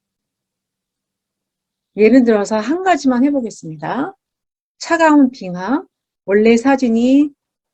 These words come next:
보라색 꽃이었는데 차가운 빙하를 클릭해 보겠습니다.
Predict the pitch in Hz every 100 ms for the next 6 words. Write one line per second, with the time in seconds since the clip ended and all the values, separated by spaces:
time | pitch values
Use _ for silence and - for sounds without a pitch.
0 | _ _ 196 196 185 180 175 196 285 339
1 | _ _ _ _ - 240 240 196 185 180
2 | 220 262 269 311 302 285 277 262 185 175
3 | 185 233 302 277 208 160 151 147 151 165
4 | 277